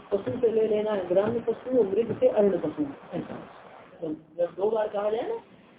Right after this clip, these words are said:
पशु के ग्रहण से मृग का ग्रहण होता है, फिर भी अलग कह दिया, तो पशु मतलब ग्राम्य पशु, मृग मतलब अरण्य पशु आदि। तो पक्षी, कीट, पतंग सब ले लेंगे, तो वृक्ष ले लेना कि देव, पितृ, मनुष्य, पशु, मृग आदि सभी योनियों में कौन्तेय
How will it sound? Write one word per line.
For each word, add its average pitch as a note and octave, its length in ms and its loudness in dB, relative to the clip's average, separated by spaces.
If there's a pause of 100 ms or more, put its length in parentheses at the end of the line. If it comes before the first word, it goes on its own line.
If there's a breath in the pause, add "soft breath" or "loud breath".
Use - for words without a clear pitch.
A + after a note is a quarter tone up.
(320)
पशु F#3+ 180 -4
के A#3+ 160 2
ग्रहण A3 260 0
से A#3 180 0
मृग A#3+ 240 -2
का A#3+ 80 4
ग्रहण A#3+ 280 4
होता A3 320 2
है, A3 140 -2
फिर G3 140 -6
भी A3 160 -6
अलग A3+ 260 0
कह G#3 140 2
दिया, G#3 280 -2
तो - 220 -4
पशु A#3 140 -6
मतलब G3+ 380 -2
ग्राम्य A#3 240 -2
पशु, G#3 260 -8
मृग G3 280 -6
मतलब A3+ 460 -4 (200)
अरण्य F3 240 -4
पशु B2+ 500 -6 (260)
आदि। G#3+ 200 4
तो A3+ 120 4
पक्षी, A3+ 360 -2
कीट, A3+ 240 -6
पतंग A3 300 -2
सब G#3 180 0
ले F#3+ 140 8
लेंगे, F3+ 260 0 (760)
तो G3 60 -6
वृक्ष G3 320 -4
ले G3+ 160 6
लेना G3+ 320 0
कि G#3+ 180 0
देव, A3+ 320 8
पितृ, A3+ 680 -6
मनुष्य, A3 320 -2
पशु, G3+ 300 -6
मृग G#3+ 400 0
आदि G3+ 320 0
सभी F#3 260 -6
योनियों F3+ 500 -2
में F3+ 240 -2
कौन्तेय F3 800 2